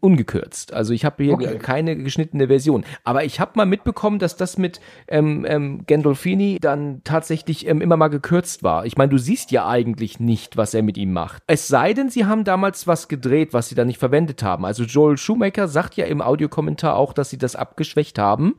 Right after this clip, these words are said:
Speaker 1: War also tatsächlich dann aber auch original dann so trotzdem. Also es war wohl nie mehr zu sehen,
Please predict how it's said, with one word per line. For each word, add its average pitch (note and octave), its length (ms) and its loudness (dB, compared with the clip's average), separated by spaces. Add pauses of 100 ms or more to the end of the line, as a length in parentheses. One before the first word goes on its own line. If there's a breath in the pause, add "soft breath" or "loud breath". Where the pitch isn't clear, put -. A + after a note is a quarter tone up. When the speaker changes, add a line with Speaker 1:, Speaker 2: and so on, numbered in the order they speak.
(500 loud breath)
Speaker 1:
War D3+ 400 2
also E3+ 200 2
tatsächlich E3 520 -4
dann D3+ 140 -4
aber C#3 140 0
auch C3+ 180 -2
original C#3 560 2
dann G#2+ 160 2
so G2 160 -4
trotzdem. G2 420 -6
Also G#2 140 -2
es A2 120 -4
war C#3 200 6
wohl C#3+ 180 6
nie D3+ 180 2
mehr C#3 220 2
zu - 200 -6
sehen, A#2 460 0